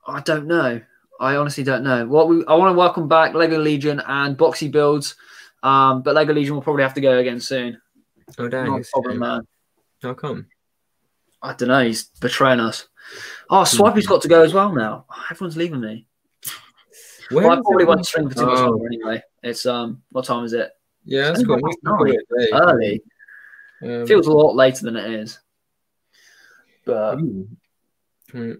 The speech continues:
Speaker 2: Uh, yeah, I gotta go by tw-, whatever twenty-one forty-five is. So
Speaker 1: nine forty-five, quarter to ten.
Speaker 2: Okay, that's this hour then.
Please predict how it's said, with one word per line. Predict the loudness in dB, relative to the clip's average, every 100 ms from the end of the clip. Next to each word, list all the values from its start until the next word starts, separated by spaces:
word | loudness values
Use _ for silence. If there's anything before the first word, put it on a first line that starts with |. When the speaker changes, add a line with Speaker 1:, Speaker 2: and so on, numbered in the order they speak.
| _
Speaker 2:
Uh, | -4 -2 0
yeah, | 0 2
I | 2
gotta | 0 -2
go | 2 4 4
by | 0 -4 -4 -4 -6 -6 -6 -8 -14 _ _ _ _ _ _ _ _ _ _ _
tw-, | -14
whatever | -4 0 0 0
twenty-one | -4 -4 -4 -2 -4 -6
forty-five | -6 -6 -6 -8 -8 -8
is. | -10 -12 -14 _ _ _
So | -14 -12 -12 -14 -12 -12 -6
Speaker 1:
nine | 0 0 0
forty-five, | -4 -4 0 0 0 -2 -4
quarter | -4 -4
to | -6
ten. | -6 -4 -8 -18 -20 -16
Speaker 2:
Okay, | -12
that's | -12 -12 -16
this | -12 -12 -8
hour | -8 -8 -8
then. | -10 -12